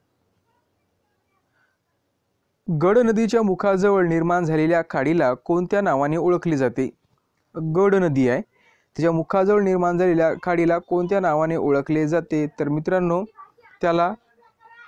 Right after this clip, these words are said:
कालावल, ठीक आहे, कालावल या नावाने ओळखले जाते.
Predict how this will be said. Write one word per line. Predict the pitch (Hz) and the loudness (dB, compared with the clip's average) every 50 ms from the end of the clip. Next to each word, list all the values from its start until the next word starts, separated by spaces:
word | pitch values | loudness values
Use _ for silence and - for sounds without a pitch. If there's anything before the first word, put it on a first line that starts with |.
| - _ _ _ _ _ _ _ _ _ _ _ _ _ _ _ _ _ _ - | -20 _ _ _ _ _ _ _ _ _ _ _ _ _ _ _ _ _ _ -4
कालावल, | - 160 165 185 202 202 190 170 127 117 135 143 156 156 - | 0 0 2 2 2 2 2 2 2 0 -2 -6 -10 -10 -6
ठीक | 226 220 254 | -6 -2 -2
आहे, | 220 165 - _ - | -2 -2 -2 _ -2
कालावल | 160 151 156 170 185 208 214 226 220 | 0 2 2 2 2 2 2 2 2
या | 220 214 | 2 2
नावाने | 190 165 147 135 131 135 170 226 247 - _ _ _ _ _ _ | 2 2 2 2 0 0 0 0 -2 -4 _ _ _ _ _ _
ओळखले | - 156 160 160 165 151 - 160 147 | 0 2 2 2 2 2 0 0 0
जाते. | 135 139 127 110 131 127 | 0 0 0 0 -2 -2